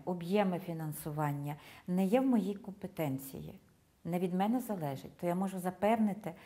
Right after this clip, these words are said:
жителів Бродів і Бродівського району, що Бродівська районна рада і я особисто буду робити все для того,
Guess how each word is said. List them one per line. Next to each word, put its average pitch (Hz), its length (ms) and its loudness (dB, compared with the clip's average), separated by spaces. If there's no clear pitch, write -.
жителів 170 580 2
Бродів 170 580 4
і 165 40 -2
Бродівського 175 640 -2
району, 185 440 0
що - 460 0
Бродівська 214 460 2
районна 196 400 0
рада 151 240 -2
і 160 80 0
я 180 280 4
особисто 170 580 -6
буду 165 240 -6
робити 165 360 -4
все 165 280 2
для 226 140 0
того, 170 340 -4